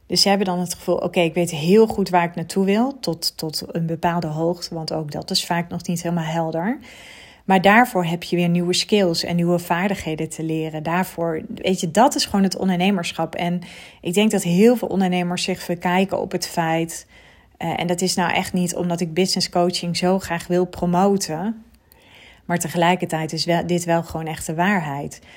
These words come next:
Weet je, je groeit in het ondernemerschap, je gaat van een baby naar een peuter, naar een kleuter, naar,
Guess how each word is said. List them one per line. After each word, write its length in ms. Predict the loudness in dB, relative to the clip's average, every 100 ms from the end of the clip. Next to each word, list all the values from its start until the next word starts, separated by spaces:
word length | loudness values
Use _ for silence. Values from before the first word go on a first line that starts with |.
| -20 -20 _
Weet 160 | -2 0
je, 80 |
je 120 | 0 0
groeit 420 | 0 4 4 4
in 160 | 0
het 120 | -2 -2
ondernemerschap, 960 | -2 0 2 2 0 -2 0 0 -2
je 120 | -6
gaat 380 | -8 -4 -2 -4
van 320 | -4 -4 -4
een 280 | -4 -4 -2
baby 600 | 0 2 2 2 0 0
naar 240 | -2 -4 -6
een 100 | -4
peuter, 440 | -2 -2 -2 -6
naar 180 | -6 -6
een 80 | -6
kleuter, 680 | -4 -2 -2 -4 -6 -6 -8
naar, 340 | -8 -8 -10